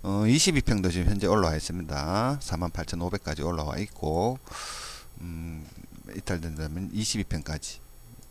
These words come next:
열어둬야 된다. 어, 모르겠어요. 현재 방향성은. 음, 일단은, 음, 지킬 곳은 현재 간신히 지키고 있는 모습. 음,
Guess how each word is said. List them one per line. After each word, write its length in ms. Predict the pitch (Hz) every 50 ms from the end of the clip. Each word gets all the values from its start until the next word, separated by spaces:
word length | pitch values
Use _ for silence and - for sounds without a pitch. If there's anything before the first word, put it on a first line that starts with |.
| - - - - - - - -
열어둬야 420 | 85 92 90 85 76 82 82 82
된다. 400 | 76 80 76 76 71 78 80 71 - - - - - -
어, 220 | 73 78 80 - - - - - - - - - - - -
모르겠어요. 560 | - - 87 101 135 151 - - 92 80 82
현재 500 | 82 90 87 87 87 82 90 107 131 156 160 -
방향성은. 760 | 85 82 85 85 85 - - 92 87 82 82 90 107 131 151 147 - - - - - - - - - - - - - - - -
음, 180 | 82 82 - -
일단은, 500 | - - 107 110 107 113 143 165 180 180 - - - - - - - - - - - 104
음, 260 | 104 101 101 101 101 95
지킬 280 | - - - - 117
곳은 300 | - 98 90 - - 90
현재 260 | 90 95 110 - 113 95 80 - - - - - - - - - - - 87
간신히 440 | - - 107 135 170 156 196 170 120
지키고 360 | 95 127 - - 110 90 92
있는 200 | 92 92 92 95
모습. 320 | 92 92 95 95 - - - - - - -
음, 200 | 85 76 78 76